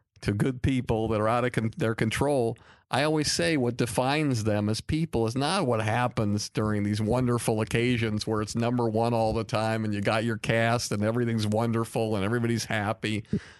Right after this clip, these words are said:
What happens to a person to define their greatness as a producer or in any business there is in the world, whether you're an artist or a dentist, the point being is when the shit hits the fan, you gotta figure out how to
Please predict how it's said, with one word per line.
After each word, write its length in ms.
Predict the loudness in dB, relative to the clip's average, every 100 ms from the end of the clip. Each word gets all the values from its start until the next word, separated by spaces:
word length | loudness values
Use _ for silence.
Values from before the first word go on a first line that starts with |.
| -20 _
What 200 | -2 0
happens 680 | 0 0 0 0 0 0 -2
to 140 | 0
a 60 | 0
person 460 | 2 0 0 0 0
to 60 |
define 540 | 0 -2 0 0 2 2
their 140 | 2
greatness 580 | 2 2 2 0 -2 0
as 80 | -2
a 60 |
producer 520 | 0 0 2 2 2 0
or 200 | 2 2
in 160 | -2 -2
any 300 | -2 0 0
business 560 | 0 0 2 0 0 -2
there 220 | -2 -2
is 260 | 0 0 0
in 100 | 0
the 80 |
world, 400 | 0 0 0 0
whether 160 | 0 -2
you're 160 | 0 0
an 60 |
artist 540 | 0 0 0 -2 -2 -4
or 280 | -2 -4 -6 -16 -20 -20 -20 _
a 80 | -2
dentist, 800 | 0 0 0 0 0 0 -2 -6 -14 -16 -16 -16 -20 _ _ -6
the 60 |
point 400 | -2 0 0 0
being 300 | 0 2 2
is 240 | 2 2 0
when 580 | -2 0 2 2 2 -2 -4
the 120 | -2
shit 300 | 0 2 2
hits 220 | 2 0 0
the 120 | -2
fan, 580 | 0 0 2 2 0 -2 -6 _
you 100 | 0
gotta 240 | 2 2
figure 460 | 0 -2 0 0 2
out 260 | 2 0
how 220 | 0 0 0
to 200 | 0